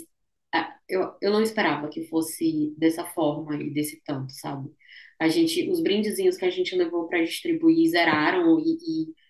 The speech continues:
pessoas abordando pra tirar foto, pra pedir autógrafo, pra perguntar, tipo, "Não, nossa, a menina, eu vi a menina ali falando com você e ela disse que seu podcast era bom. É esse aqui?" As pessoas adicionando a gente lá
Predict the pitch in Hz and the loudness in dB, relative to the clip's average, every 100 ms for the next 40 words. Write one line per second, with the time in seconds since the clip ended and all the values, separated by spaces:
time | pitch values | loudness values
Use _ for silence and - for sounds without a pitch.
0 | _ _ - 190 185 170 170 165 185 180 | _ _ 0 2 2 0 2 2 2 2
1 | 156 160 180 165 160 156 165 160 - 160 | 2 2 0 0 -2 -2 -4 -4 -4 -2
2 | 151 151 156 160 - 160 165 160 160 156 | 0 0 -2 -8 -6 -6 -4 -2 -4 -6
3 | - 160 156 151 160 156 156 - - - | -4 -2 0 -2 -2 -6 -10 -12 -20 -20
4 | - _ 175 170 180 165 175 180 165 160 | -20 _ 0 2 4 4 4 2 0 -2
5 | - 185 - - - 226 240 226 220 226 | -6 -6 -6 -10 -2 2 2 2 2 2
6 | 214 202 196 202 196 190 202 202 202 190 | 2 0 0 0 0 0 -2 0 -2 0
7 | 190 190 196 185 185 190 180 185 - - | 0 0 0 -2 -2 -2 -6 -6 -2 2
8 | 180 - 180 175 175 180 - - - 160 | 2 0 -2 0 0 -2 -10 -14 -10 -4
9 | 170 165 175 165 175 165 165 165 202 214 | -4 -2 -4 -2 -2 0 0 2 4 4
10 | 226 202 196 - 220 220 220 226 196 196 | 2 -2 -4 -2 -2 0 0 2 0 -2
11 | 202 202 180 180 165 175 175 - 170 160 | -4 -2 0 -2 -2 -4 -6 -4 -2 -2
12 | 320 | -4